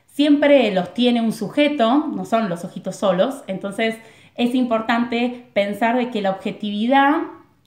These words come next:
no va a existir cien por ciento, y está bien que no exista, porque el análisis tampoco es objetivo. El análisis los vamos a hacer bajo marcos teóricos referenciales que van a hacer que nosotros pongamos la mirada y el foco en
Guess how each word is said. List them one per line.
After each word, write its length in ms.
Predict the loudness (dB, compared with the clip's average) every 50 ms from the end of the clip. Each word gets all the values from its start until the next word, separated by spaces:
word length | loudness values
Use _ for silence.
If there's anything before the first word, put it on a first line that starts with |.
| _ _ _ -2
no 240 | 0 2 2 4
va 80 | 4 4
a 40 | 2
existir 680 | 2 -2 -6 -10 -12 -12 -10 _ -6 -6 -6 -6 -8 -12
cien 420 | -18 -6 -4 -2 0 0 -2 0
por 200 | 0 -2 -2 -2
ciento, 600 | -4 -6 -4 -4 -4 -4 -6 -2 -2 -2 -2 -2 -4
y 60 | -6
está 200 | -6 -4 -2 0
bien 200 | 2 2 2 2
que 100 | 0 -4
no 80 | -6
exista, 380 | -8 -8 -10 -12 -8 -8 -8 -8
porque 200 | -8 -8 -8 -6
el 80 | -4 -4
análisis 460 | -2 -2 -2 -2 -4 -4 -8 -8 -4
tampoco 360 | -4 -4 -4 -4 -4 -6 -6
es 100 | -6 -8
objetivo. 560 | -10 -10 -10 -12 -12 -10 -10 -10 -10 -12 -14 -18 -20 _ _ _ _ _ _
El 120 | -4 -4
análisis 460 | -2 0 0 0 0 0 0 0 0
los 100 | 0 -2
vamos 240 | -4 -4 -6 -6 -8
a 40 | -8
hacer 240 | -6 -4 -4 -2 -2
bajo 260 | -4 -6 -6 -6 -4
marcos 400 | -2 -2 -4 -2 -4 -6 -6 -6
teóricos 640 | -6 -4 -4 -2 -4 -6 -8 -6 -6 -6 -6 -6 -10 -18 -20 _ _ _
referenciales 880 | -8 -6 -6 -4 -4 -4 -4 -4 -6 -2 0 2 4 4 6 4 4 2
que 160 | 2 0 0
van 160 | 2 2 2
a 40 | 0
hacer 280 | -2 -2 -2 -2 -2 -2
que 100 | -6 -6
nosotros 420 | -6 -6 -6 -6 -4 -2 -4 -4 -4 -4
pongamos 520 | -6 -4 -4 0 0 0 0 0 -2 -4 -4
la 180 | -4 -4 -4
mirada 460 | -4 -4 -2 0 0 2 2 0 0
y 100 | -2 -4
el 100 | -6 -8
foco 280 | -4 -2 -4 -2 -2 -4
en 140 | -4 -4